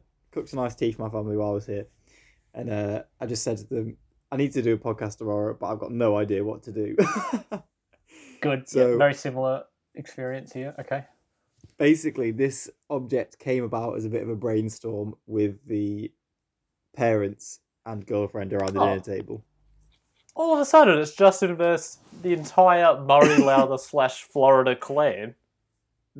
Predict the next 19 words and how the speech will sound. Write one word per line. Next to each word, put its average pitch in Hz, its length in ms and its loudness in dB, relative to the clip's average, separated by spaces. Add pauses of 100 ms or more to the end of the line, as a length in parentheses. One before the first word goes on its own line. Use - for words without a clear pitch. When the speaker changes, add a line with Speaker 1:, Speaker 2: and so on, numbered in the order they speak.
(200)
Speaker 1:
No, 220 280 2
Speaker 2:
Gosh. 190 320 -4
Speaker 1:
no, 254 320 0 (380)
none 226 180 -4
of 247 80 -2
the 233 80 0
research, 185 500 0
none 175 100 -4
of 165 60 2
the 156 60 2
statements, 123 600 -4
just - 380 -4
the, 127 360 2
uh, 120 460 0
sort 117 440 -6
of - 140 -16 (540)
initial 147 460 2
idea. 110 520 0 (640)
Um, 110 420 -4